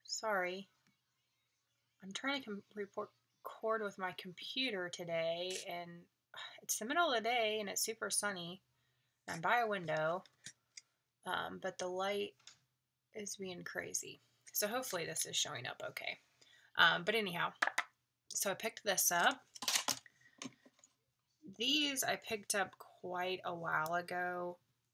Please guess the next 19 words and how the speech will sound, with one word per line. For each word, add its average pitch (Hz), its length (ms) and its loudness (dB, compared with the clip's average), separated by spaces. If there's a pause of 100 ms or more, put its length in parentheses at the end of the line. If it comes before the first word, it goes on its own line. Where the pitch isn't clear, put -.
(300)
It's - 140 2
a 185 80 -4
set - 420 2
of 180 140 -2
skinny 185 320 0
washi 170 420 2
tape. 185 380 -4
Actually, 190 400 2
all 180 220 -2
seven 180 440 2
of 208 140 -4
these. 220 520 0 (520)
Is 202 80 -6
there 202 100 -6
seven? 226 340 -2 (840)
Yes. - 460 4 (500)
All 196 1000 4 (180)
eight 196 220 -4
of - 80 -4